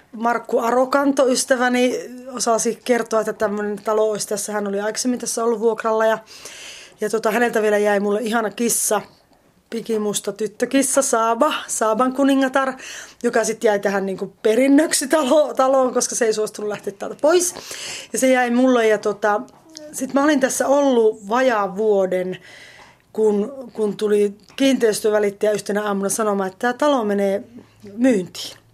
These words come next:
Että tää pitää nyt arvioida, että tää myydään. Ja omistaja oli tuota, niin tuolta Turun seudulta. Ja mä ajattelin, että ei, mä olin niin ihastunut tähän vanhaan mökkiin. Tää oli silloin ihan hirveässä kunnossa. Tässä oli ulkovessa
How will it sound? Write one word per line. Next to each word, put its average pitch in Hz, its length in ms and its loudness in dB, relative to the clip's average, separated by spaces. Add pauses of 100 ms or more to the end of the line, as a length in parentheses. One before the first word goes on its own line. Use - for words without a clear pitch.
(320)
Että 233 140 -4
tää 262 120 2
pitää 262 240 -2
nyt 269 140 2
arvioida, 202 460 0
että 190 220 -10
tää 208 80 0
myydään. 196 600 -2 (880)
Ja 214 120 -4
omistaja 247 480 2
oli 196 180 0
tuota, 190 340 -4
niin 185 140 -6
tuolta 185 260 -6
Turun 269 360 2
seudulta. 208 600 0 (640)
Ja 208 80 -2
mä 214 180 2
ajattelin, 202 300 -2
että 202 200 -10
ei, 233 320 0
mä 214 100 -2
olin 214 180 0
niin 254 200 2
ihastunut 208 720 -4
tähän 185 260 -4
vanhaan 185 420 -6
mökkiin. 185 480 -8
Tää 202 160 -2
oli 202 160 0
silloin 214 520 0
ihan 202 200 0
hirveässä 254 680 2
kunnossa. 277 680 0 (680)
Tässä 233 320 0
oli 202 180 0
ulkovessa 277 1080 2